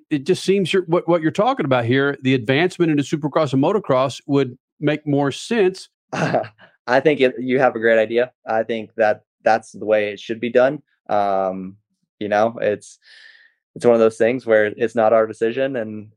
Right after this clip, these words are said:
Speaker 2: and
Speaker 1: Yeah.
Speaker 2: I think it, I think it'd be really cool, uh, to have the kid, like, younger kids, amateurs, um, coming up and, and going through arena cross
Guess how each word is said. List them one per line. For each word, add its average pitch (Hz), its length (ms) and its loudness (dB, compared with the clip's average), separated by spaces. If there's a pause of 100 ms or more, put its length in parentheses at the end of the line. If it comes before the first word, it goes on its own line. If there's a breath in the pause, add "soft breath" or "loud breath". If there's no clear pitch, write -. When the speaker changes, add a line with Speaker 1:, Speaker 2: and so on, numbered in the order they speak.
Speaker 2:
and 107 200 -4
Speaker 1:
Yeah. 92 60 -8
Speaker 2:
I 123 100 0
think 185 200 -2
it, 127 260 -2
I 139 120 2
think 196 100 -2
it'd 180 80 -4
be 147 80 -2
really 143 200 2
cool, 170 400 -4
uh, 117 260 4
to 123 80 -2
have 117 160 -2
the 113 100 -6
kid, 117 240 -6 (120)
like, 110 280 -4
younger 120 260 -6
kids, 120 300 -2
amateurs, 110 680 -8
um, 98 480 -2 (380)
coming 123 260 2
up 117 180 2
and, 107 300 -6 (100)
and 101 320 -10 (160)
going 120 300 2
through 120 180 -2
arena 117 260 0
cross 110 460 -2